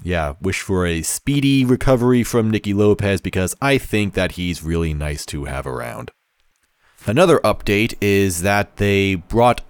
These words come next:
up Freddie Fermin. He was optioned a while, like, a week ago or so. Like, I think the last time we talked, uh, I thi-, I think the last time I did this podcast, last Friday,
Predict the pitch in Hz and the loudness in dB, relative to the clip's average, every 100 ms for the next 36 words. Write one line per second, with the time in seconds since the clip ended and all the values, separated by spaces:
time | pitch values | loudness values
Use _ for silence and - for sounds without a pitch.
0 | - 120 127 - - _ _ - 120 120 | 0 2 4 2 0 _ _ 2 2 4
1 | 110 135 120 110 127 87 95 92 104 95 | 2 2 2 2 0 0 -6 -6 -4 -4
2 | - 95 90 - 87 82 76 76 92 104 | -2 -4 -4 -2 -4 -4 -6 -4 -2 0
3 | - - 90 123 135 92 85 92 117 127 | -2 -6 -8 -6 -2 -2 -2 -2 0 2
4 | 127 123 123 135 131 131 107 101 110 120 | 4 2 2 2 4 2 0 -4 0 0
5 | 208 98 92 120 113 120 110 90 - 98 | 2 0 0 0 0 -2 0 -2 -2 -4
6 | 90 98 - 85 82 - 87 117 131 - | -2 -6 -6 -4 -4 -4 -4 -2 0 2
7 | 175 123 135 139 117 98 95 87 - 107 | 2 4 4 2 0 0 -4 0 2 2
8 | - 78 73 98 95 - - 95 87 73 | 0 -6 -4 -2 -2 -4 -2 0 0 -2
9 | 69 | -8